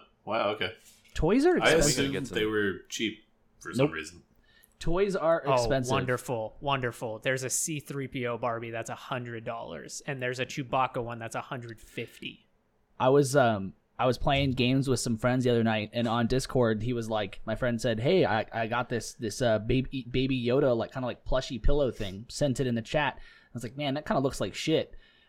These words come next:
Speaker 2: And he was like, "Yeah, it was, like, forty bucks." Uh, but when we went, we, we went to buy it,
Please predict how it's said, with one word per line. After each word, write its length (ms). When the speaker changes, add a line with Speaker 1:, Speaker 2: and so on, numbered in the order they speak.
Speaker 2:
And 80
he 120
was 160
like, 260
"Yeah, 260
it 40
was, 220
like, 200
forty 300
bucks." 560
Uh, 240
but 240
when 80
we 100
went, 240
we, 140
we 240
went 240
to 60
buy 240
it, 220